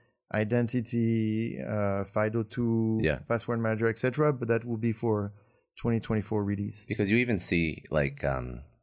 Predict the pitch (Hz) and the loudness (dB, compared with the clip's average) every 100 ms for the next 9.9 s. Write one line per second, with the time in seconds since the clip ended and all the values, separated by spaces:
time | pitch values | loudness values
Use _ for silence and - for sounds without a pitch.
0 | - 78 78 85 - 78 71 - 71 71 | -8 -2 0 0 0 0 0 -2 -4 -4
1 | 71 50 - 78 71 - 73 - 78 71 | -6 -6 -6 -4 -4 -4 -6 -2 -4 -4
2 | - 71 69 69 - 85 87 _ _ _ | -2 -2 0 -2 -4 -8 -10 _ _ _
3 | - 90 90 85 - 76 - 78 71 69 | -2 -2 0 -2 -2 -4 0 2 2 0
4 | - 90 - - - - 76 67 - - | -6 -8 -8 -14 -18 -2 0 0 -6 -14
5 | - - - 69 57 - - - _ _ | -14 -4 2 2 2 -2 -10 -18 _ _
6 | _ _ - - 73 71 69 67 - - | _ _ -4 0 2 2 0 -2 -8 -16
7 | _ - - _ _ - - 95 113 76 | _ -18 -18 _ _ -4 -2 2 2 4
8 | 78 67 80 85 92 - 69 - - _ | 4 4 2 2 0 -2 -4 -6 -14 _
9 | _ _ - 92 117 - 76 71 65 | _ _ 0 2 2 2 2 4 2